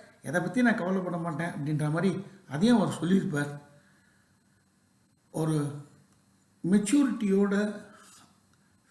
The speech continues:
பல விஷயங்களை தெரிஞ்சு கொள்ளும்படியா நமக்கு கதை கொடுத்து, அவருக்குன்னு ஒரு ஸ்பெஷல் ஆடியன்ஸை கிரியேட் பண்ண ஒரு பெருமை அவருக்கு உண்டு. அந்த ரசிகர்ல நானும் ஒருவன். நம்மெல்லாம் ஒரு period of time கதை பிடிச்சி நீங்களும் கேட்டுருக்கேள்.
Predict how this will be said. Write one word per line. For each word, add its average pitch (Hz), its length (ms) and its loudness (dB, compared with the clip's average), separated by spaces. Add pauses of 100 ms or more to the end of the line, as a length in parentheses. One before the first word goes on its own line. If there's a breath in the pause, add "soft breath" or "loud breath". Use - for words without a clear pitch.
(100)
பல 190 220 0
விஷயங்களை 214 480 0
தெரிஞ்சு 196 380 4
கொள்ளும்படியா 170 760 0 (400 loud breath)
நமக்கு 156 320 -2
கதை 190 220 2
கொடுத்து, 175 520 -6 (320)
அவருக்குன்னு 185 420 -2
ஒரு 226 200 2
ஸ்பெஷல் 277 600 -2 (760)
ஆடியன்ஸை 185 440 2
கிரியேட் 175 380 -2
பண்ண 151 200 -2
ஒரு 143 120 -2
பெருமை 175 260 -2
அவருக்கு 165 260 -2
உண்டு. 165 160 0
அந்த 156 200 0
ரசிகர்ல 196 440 2
நானும் 175 380 2
ஒருவன். 147 420 -4 (960 soft breath)
நம்மெல்லாம் 151 480 -2
ஒரு 156 140 -2
period 196 320 0
of 202 100 -2
time 185 400 -2
கதை 160 240 -6
பிடிச்சி 175 280 -4
நீங்களும் 180 440 0
கேட்டுருக்கேள். 160 800 -2